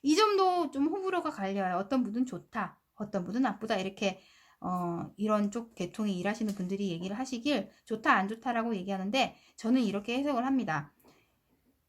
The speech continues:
어, 여성 운이 좋아 훌륭한 이성을 만나게 되면 생활이 여유롭다. 그러니까 좋은 사람을 만나면 좋다. 그게 이제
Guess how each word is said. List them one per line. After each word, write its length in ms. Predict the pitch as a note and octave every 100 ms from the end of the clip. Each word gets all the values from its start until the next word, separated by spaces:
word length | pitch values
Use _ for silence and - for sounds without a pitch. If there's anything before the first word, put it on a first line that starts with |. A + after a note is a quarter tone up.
| _ -
어, 240 | G3+ G#3 G#3
여성 440 | A#3+ F4 G4+ F4
운이 200 | C4 B3+
좋아 500 | B3 E3+ F#3 B3+ F#4 - _
훌륭한 460 | - F4+ F4 F4
이성을 280 | G3+ G#3+ A3
만나게 460 | G#3+ E3 F#3+ G3+ G3
되면 920 | F#3 E3 G3 A#3+ C#4+ E4 F4+ G4 G4
생활이 360 | - A#3 G3+ A3+
여유롭다. 400 | E3 D#3 D3 D#3+
그러니까 360 | G3 G#3+ F#3 - _
좋은 500 | - F#3+ G#3 C4+ F4+
사람을 500 | F4+ A#4 A#4+ A4 G#4+
만나면 640 | A#3+ F#3 A3 A#3 A3+ A#3+
좋다. 800 | B3 - - - F#3 G#3 G#3 - _ _ _ _ _ _ _ _ _ _ _ _ F3+ - -
그게 280 | A3 A3+ F#3
이제 540 | F#3 E3+ D#3+ E3 -